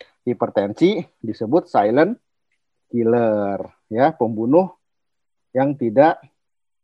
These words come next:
apa, tidak, tidak, tidak, tidak dirasakan gitu ya, silent killer. Nah, pertanyaannya berapa banyak sih orang hipertensi?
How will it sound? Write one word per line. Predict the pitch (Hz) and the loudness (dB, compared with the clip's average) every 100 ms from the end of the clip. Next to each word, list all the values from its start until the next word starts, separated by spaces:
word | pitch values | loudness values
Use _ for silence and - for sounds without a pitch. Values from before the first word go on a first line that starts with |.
| _ _ _ 110 | _ _ _ -12
apa, | - 139 185 _ - _ - | -2 -2 -2 _ -20 _ -8
tidak, | 110 113 - _ - | -4 -4 -6 _ -10
tidak, | 113 117 113 - | -6 -6 -6 -10
tidak, | 120 107 117 113 113 - | -10 -6 -4 -4 -6 -8
tidak | 113 117 - | -8 -8 -4
dirasakan | 131 135 135 131 - 131 104 | -2 0 0 -2 2 0 0
gitu | 98 107 | -6 -2
ya, | 151 190 - - _ _ | -2 -2 -8 -20 _ _
silent | - 110 107 95 | -4 -2 -2 -6
killer. | 104 101 101 95 90 _ _ - | -8 -6 -6 -8 -10 _ _ -2
Nah, | 131 123 104 - _ _ _ _ _ _ _ _ _ _ _ _ _ _ _ - | 2 2 0 -8 _ _ _ _ _ _ _ _ _ _ _ _ _ _ _ -10
pertanyaannya | - 127 131 131 196 226 _ _ | 0 0 2 0 -2 -4 _ _
berapa | 120 127 120 | -4 -2 -2
banyak | 107 139 170 | 0 0 -2
sih | 214 | 2
orang | 185 175 | 2 2
hipertensi? | 170 165 147 156 208 | -4 -4 -2 -2 -6